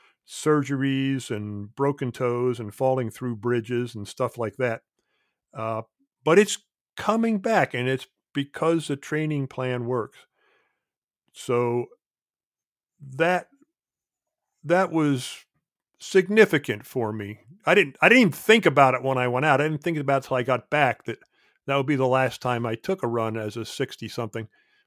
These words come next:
And I came back and looked at all the medals I have here on the wall. And again, I put this picture up. And I realized that with the exception of one of them, they were all earned by a sixty-year-old. So my message was,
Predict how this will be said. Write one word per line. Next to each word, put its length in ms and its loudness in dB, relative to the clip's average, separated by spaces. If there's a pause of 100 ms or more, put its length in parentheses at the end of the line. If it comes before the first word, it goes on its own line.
(120)
And 80 -6
I 40 -2
came 160 -4
back 240 4
and 100 0
looked 200 0
at 100 2 (320)
all 160 2
the 80 0
medals 360 2
I 140 -2
have 240 -4
here 180 -2
on 80 -4
the 60 -4
wall. 280 2
And 80 -2
again, 200 2
I 100 4
put 180 -2
this 160 -8
picture 420 -8
up. 140 -8 (1080)
And 180 -2
I 60 0
realized 640 4
that 240 -6
with 200 -4
the 80 0
exception 560 2
of 200 2
one 420 8
of 200 0
them, 260 -12 (800)
they 180 -4
were 200 0
all 340 2
earned 280 -4
by 180 -4
a 80 -6
sixty-year-old. 1080 -6
So 540 -6
my 220 -6
message 760 -4 (160)
was, 520 -8